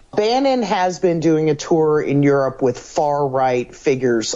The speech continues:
o-, often very extreme right Catholics. He's been real friendly with the regime of Viktor Orban in Hungary, which is wildly anti-immigrant. The Polish government as well, which is known for its, uh, anti-Semitism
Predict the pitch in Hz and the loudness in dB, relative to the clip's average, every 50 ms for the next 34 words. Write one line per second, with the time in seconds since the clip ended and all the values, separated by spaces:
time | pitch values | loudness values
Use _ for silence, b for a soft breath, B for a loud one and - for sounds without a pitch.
0 | - - 139 127 - - - 151 165 160 - - 160 139 139 117 - 143 139 143 | -4 -2 -2 -2 -2 -2 -2 -2 -2 -2 -2 -2 -2 -2 -2 -2 0 0 2 2
1 | 147 143 127 - 98 117 - - - - - - 131 143 147 143 139 127 131 127 | 2 0 0 -2 -2 -4 -6 -8 -10 -6 -4 -2 0 2 2 2 2 2 0 0
2 | 123 123 117 - - - - 127 131 127 123 - - 101 101 95 - - - - | 0 0 -2 -4 -6 -6 -4 -2 -2 -4 -4 -4 -4 -2 -2 -4 -4 -8 -12 -12
3 | B B B B B B B B B - 180 151 131 170 160 151 139 139 160 185 | B B B B B B B B B -2 -2 0 0 0 0 0 0 0 0 0
4 | 190 - - - 175 160 160 160 151 160 160 147 143 147 139 - 151 131 139 135 | -2 -4 -4 -2 -2 -2 -2 -2 0 0 0 0 0 -2 -2 -2 0 0 0 0
5 | - 147 147 135 135 120 - 143 127 - - 135 120 - 131 160 160 156 147 143 | 0 0 2 2 2 0 0 -2 -2 0 0 0 0 0 0 0 0 0 0 -2
6 | 143 143 139 135 135 135 135 - - 120 123 123 113 135 147 143 143 135 135 135 | 0 0 0 0 0 -2 -4 -4 -2 -2 -2 -2 -2 0 0 0 2 2 2 2
7 | 131 123 131 123 - 131 117 113 - 135 139 139 139 143 131 143 135 135 135 135 | 2 2 0 0 0 -2 -2 0 0 0 0 2 0 0 0 0 0 2 0 0
8 | 131 - 135 131 143 170 180 170 151 156 156 147 143 139 131 B B B B B | -2 -2 -2 0 0 2 0 0 0 -2 -2 -2 -2 -2 -4 B B B B B
9 | B B B B B - 135 135 - - 175 175 165 165 170 156 - - 165 147 | B B B B B -6 -6 -4 -2 0 0 2 2 2 0 -2 -2 -2 -2 -2
10 | 143 143 147 143 139 135 131 120 139 156 151 147 143 139 135 139 131 123 - 139 | -2 -2 -2 0 0 0 0 0 0 2 2 2 0 0 0 0 -2 0 -2 -4
11 | 123 110 123 147 135 135 131 - - 135 123 123 123 113 - - - 127 123 117 | -4 0 0 0 2 0 0 0 0 0 2 0 0 -2 -2 -2 -2 0 0 0
12 | - - - - - 147 139 131 - - 120 - - - 165 160 160 160 156 - | 0 -2 -2 -2 -2 -2 -2 -2 -2 -4 -6 -4 -4 -2 -2 0 0 -2 -2 0
13 | - 165 143 131 156 147 143 139 135 | -2 0 0 0 0 0 0 -2 -4